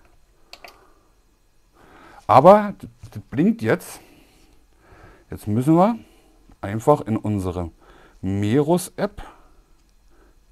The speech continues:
die haben, wie, wo habe ich denn, ach, da oben habe ich Merus. So. Das ist jetzt, äh, mein Merus.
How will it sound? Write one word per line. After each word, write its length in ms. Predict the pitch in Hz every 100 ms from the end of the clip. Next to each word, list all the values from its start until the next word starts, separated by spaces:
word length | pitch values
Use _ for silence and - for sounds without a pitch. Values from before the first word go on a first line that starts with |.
| -
die 240 | 101 101
haben, 580 | - 95 98 - 95 92
wie, 80 | 92
wo 100 | 101
habe 140 | 147
ich 80 | -
denn, 220 | 123 113
ach, 140 | - -
da 80 | 87
oben 240 | 107 98
habe 100 | 82
ich 60 | 85
Merus. 400 | 80 80 71 - - - - - _
So. 300 | 82 104 202 - _ _ _ _ - - - - - - - _ _ _ _
Das 140 | 113
ist 140 | 113 113
jetzt, 400 | 110 - - - -
äh, 300 | 104 101 101 - - _ _ _
mein 280 | 92 98 113
Merus. 460 | 104 123 165 185